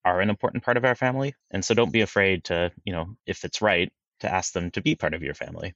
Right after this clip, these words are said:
You know, families don't have to necessarily involve romantic relationships with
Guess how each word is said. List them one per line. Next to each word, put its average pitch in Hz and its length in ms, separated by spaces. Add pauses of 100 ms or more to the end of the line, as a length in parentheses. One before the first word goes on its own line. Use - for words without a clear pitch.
You - 80
know, 87 100
families 101 480
don't - 260
have 95 300
to 85 300 (240)
necessarily 87 540
involve 85 380
romantic 82 440
relationships - 920
with - 160